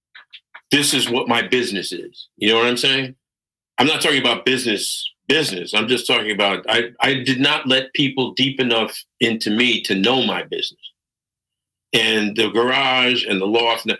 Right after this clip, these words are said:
that was a completely separate scene from the radio station I worked at, even though <clears throat> they were companion situations. And Frankie used to go to the garage every Saturday for a good long stretch,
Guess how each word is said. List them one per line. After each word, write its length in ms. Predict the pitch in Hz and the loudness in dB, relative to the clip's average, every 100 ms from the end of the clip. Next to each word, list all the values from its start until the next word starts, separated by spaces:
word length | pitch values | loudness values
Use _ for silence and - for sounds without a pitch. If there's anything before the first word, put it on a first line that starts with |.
| - _ | -8 _
that 120 | 127 131 | -2 0
was 140 | 127 | 0
a 60 | 127 | 0
completely 520 | 117 - - 185 156 | -2 0 -2 0 0
separate 460 | - 151 131 110 - | 2 0 -2 -2 0
scene 540 | 147 127 104 92 - _ _ - | 2 2 2 -2 -6 _ _ -2
from 120 | 107 | 0
the 80 | 104 | 2
radio 300 | 120 113 101 | 2 2 0
station 380 | - 92 87 90 | 0 2 2 0
I 120 | 85 | 0
worked 340 | 90 87 - | 0 0 -4
at, 120 | - - - | -14 -14 -2
even 300 | 110 147 135 | 2 2 2
though 340 | 127 120 120 - _ | 2 0 -2 -10 _
<clears throat> 140 | _ | _
they 680 | - - - - - 131 131 | 2 4 2 0 0 0 0
were 220 | 123 120 | 0 -2
companion 960 | - 113 - 160 165 156 127 117 107 107 _ _ _ _ _ _ _ _ _ | -2 -6 -2 0 2 2 2 2 -2 -6 _ _ _ _ _ _ _ _ _
situations. 1040 | - - 127 113 107 156 - 92 76 - - _ _ _ _ _ _ | -2 0 2 2 2 2 2 0 -6 -16 -20 _ _ _ _ _ _
And 140 | 117 113 | -2 2
Frankie 340 | 131 185 165 | 2 2 2
used 260 | 127 127 120 | 2 2 0
to 60 | |
go 180 | 113 131 | 0 2
to 100 | 120 | 0
the 60 | 107 | 0
garage 460 | 113 131 160 120 | 0 2 0 0
every 180 | 123 120 | 0 2
Saturday 520 | - 160 196 113 82 | 2 2 2 0 -2
for 220 | - 107 101 | 0 0 0
a 100 | - | 0
good 320 | 135 180 170 | 0 2 2
long 300 | 107 82 78 | 0 -2 -4
stretch, 480 | - - 65 - | -6 -6 -10 -16